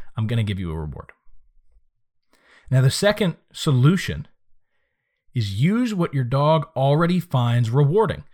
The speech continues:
I know I said use the preferred reinforcement,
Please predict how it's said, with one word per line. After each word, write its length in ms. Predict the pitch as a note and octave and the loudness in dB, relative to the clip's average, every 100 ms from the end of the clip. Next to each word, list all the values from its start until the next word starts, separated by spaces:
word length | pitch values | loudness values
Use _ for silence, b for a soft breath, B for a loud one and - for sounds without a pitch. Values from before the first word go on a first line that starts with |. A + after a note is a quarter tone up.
| _ _ _ _ - | _ _ _ _ -2
I 40 | |
know 140 | B2 | 2
I 40 | C#3 | 2
said 360 | - C3 B2+ - _ _ _ | 2 0 0 -6 _ _ _
use 240 | A#2+ B2 A2 | -2 0 0
the 100 | G#2+ | -6
preferred 500 | _ A#2 - C3 A2+ | _ -6 -2 -2 0
reinforcement, 720 | G#2 F#2+ C#3+ E3 F#2 - | -4 -4 -4 -4 -8 -16